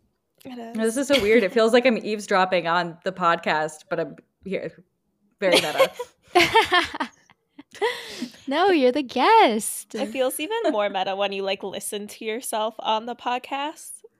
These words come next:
Speaker 1: So, like, come
Speaker 2: <laughs>
Speaker 1: Thursday,
Speaker 2: Yeah.
Speaker 1: listening to
Speaker 2: Oh my
Speaker 1: yourself
Speaker 2: God.
Speaker 1: talk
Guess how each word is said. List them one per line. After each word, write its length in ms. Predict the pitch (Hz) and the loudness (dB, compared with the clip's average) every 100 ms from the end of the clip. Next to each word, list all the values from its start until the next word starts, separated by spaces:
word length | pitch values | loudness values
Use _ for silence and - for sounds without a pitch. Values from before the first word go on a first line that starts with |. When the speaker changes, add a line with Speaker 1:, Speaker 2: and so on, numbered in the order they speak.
| _ _ _ _ _ _ 262 - - | _ _ _ _ _ _ -6 -6 -4
Speaker 1:
So, 100 | 220 | -2
like, 200 | 202 240 - | -4 -6 -8
come 280 | - 233 262 | -2 -2 0
Speaker 2:
<laughs> 40 | |
Speaker 1:
Thursday, 680 | 214 202 233 254 240 240 269 | 0 2 0 0 0 0 -4
Speaker 2:
Yeah. 60 | _ _ _ | _ _ _
Speaker 1:
listening 640 | - 226 - 233 220 214 220 _ - | -4 -2 -2 -4 -8 -10 -14 _ -18
to 120 | - | -12
Speaker 2:
Oh 40 | |
my 20 | 202 | -8
Speaker 1:
yourself 440 | 202 185 196 190 | -6 -2 -2 -2
Speaker 2:
God. 80 | - | -4
Speaker 1:
talk 280 | - 190 | -6 -6